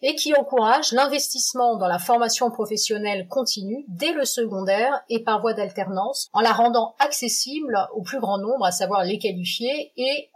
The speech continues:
les moins qualifiés. Alors après, il y a une autre explication que nous avons soulevée dans ce, dans cette étude. Cette explication tient aux caractéristiques des pratiques de formation professionnelle en France.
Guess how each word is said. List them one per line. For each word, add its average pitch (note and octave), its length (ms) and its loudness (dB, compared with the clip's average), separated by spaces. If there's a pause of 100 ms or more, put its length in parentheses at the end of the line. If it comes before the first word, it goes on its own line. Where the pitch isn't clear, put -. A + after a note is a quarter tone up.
(160)
les F#3+ 140 -6
moins A3+ 260 0
qualifiés. F3+ 640 -6
Alors E3 160 2
après, F#4 180 0
il D4+ 60 0
y C4 40 6
a A3 40 6
une A#3+ 120 2
autre F4 180 0
explication A#3+ 600 -2 (420)
que A3 80 -6
nous G3+ 160 -2
avons G3 160 0
soulevée A3+ 360 -2
dans G3 120 -4
ce, F#3 360 -4
dans F3+ 100 -4
cette F3+ 220 -4
étude. G#3+ 560 -4
Cette G#3+ 180 -2
explication C#4 540 2
tient A#3+ 160 0
aux G#3+ 80 0
caractéristiques A#3+ 840 0
des G#3+ 100 2
pratiques B3+ 480 -2
de F#3+ 120 -4
formation G3 540 0
professionnelle A3 640 0
en G3+ 80 0
France. - 420 -6